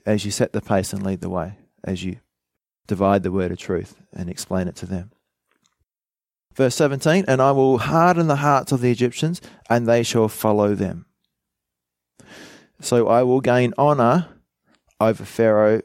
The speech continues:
and over all his army, his chariots and his horsemen. Then the Egyptians shall know that I am the Lord, when I have gained honor for myself over Pharaoh, his chariots and his horsemen.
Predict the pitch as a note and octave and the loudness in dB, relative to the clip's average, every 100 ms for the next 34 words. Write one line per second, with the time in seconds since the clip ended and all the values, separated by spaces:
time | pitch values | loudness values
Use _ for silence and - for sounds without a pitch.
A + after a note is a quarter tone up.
0 | - G2 G2 F#2+ G2 F#2 F#2+ - G2 G2 | -6 -6 -4 -4 -4 -4 -4 -6 -4 -4
1 | G2+ - - G2 F#2 - _ F#2+ F#2+ F#2 | -6 -10 -8 -6 -6 -10 _ -4 -2 -4
2 | F#2 F#2 - - G2 G2 - - F2+ F#2 | -8 -10 -6 0 0 0 -6 -12 -10 -10
3 | - - G#2+ - F2 F2+ - _ _ _ | -12 -10 -8 -8 -12 -14 -18 _ _ _
4 | _ A2+ A#2+ A2+ G#2 C#3+ - G#2+ F#2+ - | _ -2 0 0 0 -2 -4 -8 -8 -12
5 | - C3 C3+ A2 F#2 F#2 - G#2 F#2+ - | -2 -2 0 0 -2 -4 -6 -4 -2 0
6 | G#2+ G#2+ - G2 F#2+ F#2+ F#2+ F#2 F2 A2 | 2 0 -2 -6 -6 -6 -6 -6 -8 -12
7 | _ _ _ F#2+ F#2+ F#2 G2 F#2+ F2+ F#2 | _ _ _ -6 -2 0 0 -2 -2 -2
8 | G2 G2 - B2 B2 B2 A2 G#2 G#2 G#2 | -2 -4 -2 0 -2 -2 -4 -2 -4 -2
9 | G2+ - - G#2 G2+ - G2 F#2+ F#2+ - | -4 -4 -4 -4 -4 -2 -2 -2 -6 -8
10 | A2+ - - G2+ F#2 - - - E2+ F#2+ | -8 -6 -2 -2 -2 -6 -14 -12 -8 -8
11 | - C3+ C3 A2 F2+ | -2 -2 -2 -4 -6